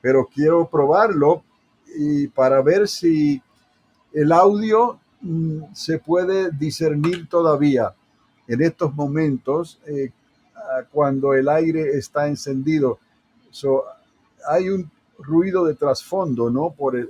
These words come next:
el aire, pero quiero saber si esto, eh, es, es suficiente, eh, es un estorbo, ¿no? Diría yo, eh, para entonces esperar más adelante cuando lo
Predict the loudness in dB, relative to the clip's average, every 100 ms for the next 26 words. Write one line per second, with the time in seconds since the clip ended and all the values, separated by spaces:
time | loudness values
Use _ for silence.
0 | -8 -6 -2 0 0 -2 -4 -4 -2 -2
1 | -2 0 0 -2 0 0 0 2 2 0
2 | _ _ _ _ -8 -4 0 0 0 -4
3 | _ 0 0 -2 _ _ _ _ -8 -2
4 | 0 0 -2 -8 _ _ -4 0 2 0
5 | -4 -16 -14 -14 -12 -10 -4 -2 -4 -2
6 | -4 -4 _ _ _ _ _ -8 -4 -2
7 | -2 0 -2 -2 -4 -4 -4 4 4 4
8 | 0 -4 -2 -4 -6 -6 -4 -2 -2 -2
9 | 0 0 -2 -8 _ _ _ -12 -6 -4
10 | -6 -2 2 2 0 -4 -4 -6 -6 -6
11 | -4 -2 0 -2 -2 -6 -12 -10 -8 -6
12 | -2 -2 -2 -2 -6 -6 -6 -8 -18 -20
13 | _ _ -8 -4 -2 0 0 0 -4